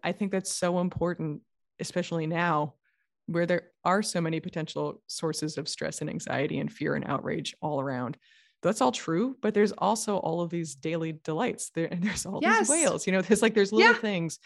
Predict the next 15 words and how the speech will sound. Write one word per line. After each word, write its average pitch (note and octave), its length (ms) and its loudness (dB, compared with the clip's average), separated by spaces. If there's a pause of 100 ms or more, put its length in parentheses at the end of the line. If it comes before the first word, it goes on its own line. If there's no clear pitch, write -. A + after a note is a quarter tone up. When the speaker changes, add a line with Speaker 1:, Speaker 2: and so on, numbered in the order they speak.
(200)
Speaker 1:
or G#3 100 4
these G#3 180 4
opportunities. G3 640 0
I - 40 -8
mean, E3 140 -2
another E3 300 -2
thing E3+ 200 -4
I D#3 40 -4
really D#3 260 0
think D#3 200 -10
about D3+ 200 -4
a - 60 -4
lot E3+ 300 0
that - 120 -2
I D3 160 -2